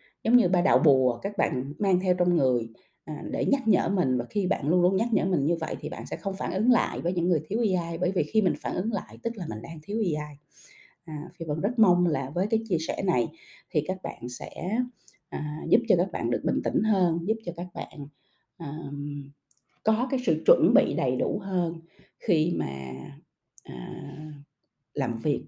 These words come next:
với nhiều người khác trong cái cuộc đời này. À, và khi mà mình gặp những cái trường hợp mà người ta viết hay là nói hay là phản ứng, à, một cách thiếu A I thì mình biết cách để mà mình có thể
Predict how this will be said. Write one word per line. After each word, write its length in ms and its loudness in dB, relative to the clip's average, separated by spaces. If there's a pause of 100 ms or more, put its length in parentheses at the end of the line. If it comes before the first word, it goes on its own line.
với 140 -2
nhiều 320 2
người 160 2
khác 240 -8 (120)
trong 240 -6
cái 140 -6
cuộc 160 -8
đời 200 -6
này. 320 -6 (440)
À, 220 -8 (120)
và 340 -2
khi 300 6
mà 360 0
mình 200 -2
gặp 160 0 (100)
những 240 -4
cái 180 -4 (100)
trường 240 4
hợp 220 -6 (420)
mà 100 0
người 300 -2
ta 300 0
viết 300 6
hay 180 -2
là 100 0
nói 420 2
hay 120 0
là 160 -4
phản 240 -8
ứng, 280 4 (320)
à, 180 -4
một 140 -8
cách 200 -6
thiếu 240 4 (220)
A 180 -4
I 140 -8
thì 120 -4
mình 260 -2 (340)
biết 240 4
cách 140 4 (160)
để 260 -4
mà 140 0
mình 260 -2
có 180 -10
thể 500 -2